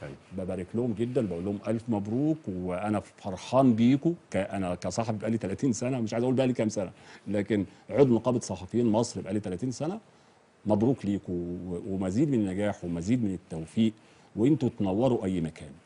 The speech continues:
Speaker 2: وبكرر كلامي، كنت اول حد عمل تلفزه للصحافه سنه ستة وتسعين. عملت مشروع كده اسمه روايه كليب، كنت بحول الروايه لفيديو كليب سريع عشان الناس تتثقف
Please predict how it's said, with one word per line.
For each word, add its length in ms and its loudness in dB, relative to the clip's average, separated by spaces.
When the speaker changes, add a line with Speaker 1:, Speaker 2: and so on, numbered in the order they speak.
Speaker 2:
وبكرر 440 2
كلامي، 480 -2
كنت 280 4
اول 480 8
حد 520 2
عمل 260 6
تلفزه 560 6
للصحافه 640 0
سنه 360 4
ستة 500 0
وتسعين. 680 0
عملت 320 0
مشروع 380 2
كده 200 8
اسمه 240 0
روايه 340 8
كليب، 360 2
كنت 240 -2
بحول 480 6
الروايه 640 8
لفيديو 400 6
كليب 400 4
سريع 420 4
عشان 220 -2
الناس 320 2
تتثقف 760 -2